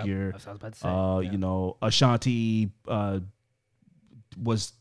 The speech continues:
Speaker 1: talking about leaving the industry. She found love. You know, life was going a different direction.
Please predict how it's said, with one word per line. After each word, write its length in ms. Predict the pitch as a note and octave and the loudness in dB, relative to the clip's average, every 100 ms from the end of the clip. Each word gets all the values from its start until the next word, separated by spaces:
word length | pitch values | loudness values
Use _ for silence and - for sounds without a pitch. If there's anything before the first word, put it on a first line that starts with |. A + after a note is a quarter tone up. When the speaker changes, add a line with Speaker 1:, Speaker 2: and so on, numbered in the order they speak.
| _ _ - | _ _ 6
Speaker 1:
talking 320 | C3+ A#2 B2 | 6 8 6
about 220 | A#2+ A#2+ | 8 8
leaving 600 | C3 F#3 D#3 D#3 D3+ D3 | 10 10 8 6 6 6
the 160 | C3 C3+ | 4 2
industry. 540 | D#3 C#3+ - D3+ D3+ | 2 0 2 2 4
She 140 | C#3 B2 | 2 2
found 320 | C#3 B2+ B2 | 6 8 10
love. 580 | D3 D3 D3 C#3+ C#3 C3 | 10 8 8 6 4 0
You 60 | |
know, 400 | A#2 A2+ A#2 A2+ - _ _ | -4 -2 0 -2 -6 _ _
life 280 | A#2+ C3 C3+ | 2 2 2
was 120 | C3+ | 0
going 300 | A2+ C3+ C3+ | 4 4 6
a 40 | C3 | 6
different 320 | C3 C3 B2+ | 4 2 0
direction. 640 | A#2+ C3 C#3 - C#3+ C3+ | 2 2 2 2 2 0